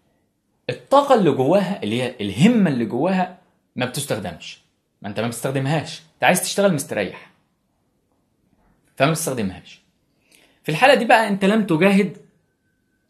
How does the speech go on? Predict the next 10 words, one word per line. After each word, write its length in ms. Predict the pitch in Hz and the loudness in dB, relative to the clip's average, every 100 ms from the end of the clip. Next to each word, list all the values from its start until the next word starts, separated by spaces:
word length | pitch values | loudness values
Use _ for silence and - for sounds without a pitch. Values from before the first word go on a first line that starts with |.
| _ _ _ _ _ _ | _ _ _ _ _ _
بنفسك. 680 | 104 110 110 - - _ _ _ _ _ _ - | -8 -6 -6 -8 -16 _ _ _ _ _ _ -16
في 80 | |
الحالة 240 | 127 175 160 | -4 -2 -2
دي 100 | 139 | -4
بقى 220 | 151 156 _ _ - | -8 -10 _ _ -14
نفسك 460 | 113 139 - 139 117 | -12 -10 -12 -14 -12
لا 100 | 120 | -12
تتزكى، 540 | 107 98 - - _ _ _ - | -12 -16 -18 -20 _ _ _ -14
جواها 300 | - - 135 | -2 0 0
طاقة 480 | 123 147 - 160 | -2 -8 -8 -12